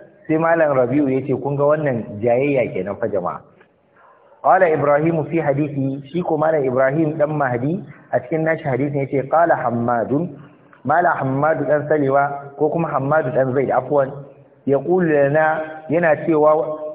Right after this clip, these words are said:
malamin mu Malam Muhammad Abu Ja'far al-Baqir ya ce hadha al-jadal,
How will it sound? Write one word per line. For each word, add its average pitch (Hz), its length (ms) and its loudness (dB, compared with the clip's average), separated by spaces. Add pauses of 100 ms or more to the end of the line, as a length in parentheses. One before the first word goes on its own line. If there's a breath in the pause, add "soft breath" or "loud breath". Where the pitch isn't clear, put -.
(1080)
malamin 165 500 2
mu 151 160 0
Malam 151 320 2
Muhammad 147 480 -2 (1600)
Abu 120 280 0
Ja'far 156 320 2
al-Baqir 135 720 2 (640)
ya 143 240 4
ce 143 80 0
hadha 143 400 2
al-jadal, 143 480 2